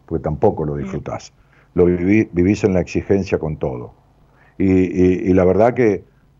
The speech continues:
Speaker 1: <clears throat> toda esta, esta, esta, esta especie o esta, estas conductas casi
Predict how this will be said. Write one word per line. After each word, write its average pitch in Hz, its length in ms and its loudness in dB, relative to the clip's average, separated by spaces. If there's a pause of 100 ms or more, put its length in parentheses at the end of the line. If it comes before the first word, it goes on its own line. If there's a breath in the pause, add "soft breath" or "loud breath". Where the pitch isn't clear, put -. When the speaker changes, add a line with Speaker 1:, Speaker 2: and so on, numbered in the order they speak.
Speaker 1:
<clears throat> - 1000 -6
toda 113 200 0
esta, - 380 -6
esta, - 380 -8
esta, - 400 -8
esta 92 240 -8
especie - 760 -2
o 90 160 0
esta, - 340 -4 (420)
estas 95 240 -8
conductas 98 580 -4 (1160)
casi - 680 -4